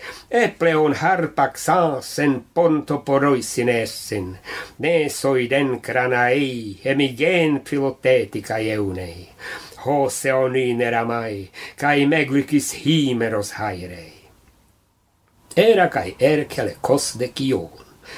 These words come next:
ἀμὰ δεῖπετα κόητε, Tomenar entre toisika teunast henlekesin. Atreides an homilone poitat herie oikos,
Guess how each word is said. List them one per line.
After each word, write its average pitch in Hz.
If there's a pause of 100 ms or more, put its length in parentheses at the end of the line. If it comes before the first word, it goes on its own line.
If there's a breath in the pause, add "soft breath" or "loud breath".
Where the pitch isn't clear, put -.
(160 loud breath)
ἀμὰ 156
δεῖπετα 175
κόητε, 92 (1000 soft breath)
Tomenar 127 (140)
entre 160
toisika 151
teunast 240
henlekesin. 180 (500 soft breath)
Atreides 117
an 123
homilone 110
poitat 127
herie 170
oikos, 120